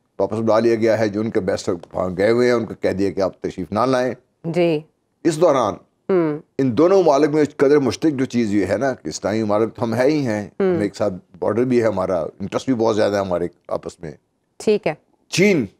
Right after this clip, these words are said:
Speaker 2: हम्म।
Speaker 1: चीन ने बाकायदा, उनके मीडिया ने भी बात, खबर दी है कि चीन ने दोनों मुल्कों से कहा है कि आप थोड़ा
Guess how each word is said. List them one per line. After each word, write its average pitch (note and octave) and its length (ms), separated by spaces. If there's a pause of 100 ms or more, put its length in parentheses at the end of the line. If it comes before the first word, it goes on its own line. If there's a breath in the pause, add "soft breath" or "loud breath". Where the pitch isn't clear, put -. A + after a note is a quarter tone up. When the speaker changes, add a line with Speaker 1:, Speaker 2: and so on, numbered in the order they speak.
(160)
Speaker 2:
हम्म। F3 240 (720)
Speaker 1:
चीन F3 280
ने A2+ 380 (380)
बाकायदा, G#2 640 (200)
उनके G2 240
मीडिया F#2 320
ने F#2 120
भी F2 160
बात, E2+ 260
खबर F2+ 200
दी E2 200
है F#2+ 100
कि G2 100
चीन G#2 240
ने G#2+ 140
दोनों B2 280
मुल्कों G#2 240
से F2+ 120
कहा F2 360
है G2 220 (480)
कि G2 60
आप G#2 380 (1000)
थोड़ा G#2 200